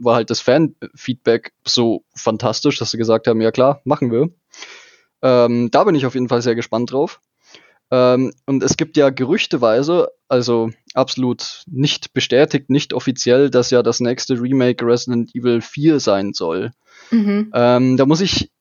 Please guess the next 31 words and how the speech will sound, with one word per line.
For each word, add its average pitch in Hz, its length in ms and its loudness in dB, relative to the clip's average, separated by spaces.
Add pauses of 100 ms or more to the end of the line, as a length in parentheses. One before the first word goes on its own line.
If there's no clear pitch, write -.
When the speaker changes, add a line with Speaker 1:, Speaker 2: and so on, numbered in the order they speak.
(180)
Speaker 1:
da 131 160 -2
muss 180 160 2
ich 202 140 -2
zugeben, 185 400 -4
das - 320 -4 (260)
finde 170 260 -2
ich 170 120 0
einerseits 156 420 0
gut, 220 300 -10
andererseits 147 500 0
schlecht, - 540 -2 (380)
weil 139 500 4
ich 151 120 -4
meine, 147 200 4
Resident 156 320 0
Evil 147 180 0
vier 185 300 0
ist - 160 -2
jetzt - 300 -4
trotz - 640 -2 (100)
allem 170 720 0 (160)
verhältnismäßig 139 920 0
gut 170 260 -8
gealtert. 147 760 0 (600)
Ähm, 131 400 2
natürlich 139 420 2
gibt's 127 180 -8
irgendwo 135 220 2
Abstriche - 460 0
und 123 120 0
Defizite. 185 680 -4